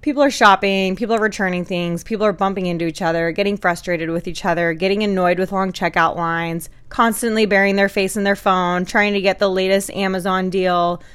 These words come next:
trying to keep up with all these different people, trying to check off their list, trying to make sure they have all the right food, trying to make sure they remembered a gift for everyone, trying to make sure they're gonna make it to all the different things that they need to go to, seeing all the right people at all the right time.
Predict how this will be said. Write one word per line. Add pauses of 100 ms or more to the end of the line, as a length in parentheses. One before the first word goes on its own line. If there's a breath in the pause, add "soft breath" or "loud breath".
(300 soft breath)
trying
to
keep
up
with
all
these
different
people,
trying
to
check
off
their
list, (320 soft breath)
trying
to
make
sure
they
have
all
the
right
food,
trying
to
make
sure
they
remembered
a
gift
for
everyone, (340 soft breath)
trying
to
make
sure
they're
gonna
make
it
to
all
the
different
things
that
they
need
to
go
to,
seeing
all
the
right
people
at
all
the
right
time.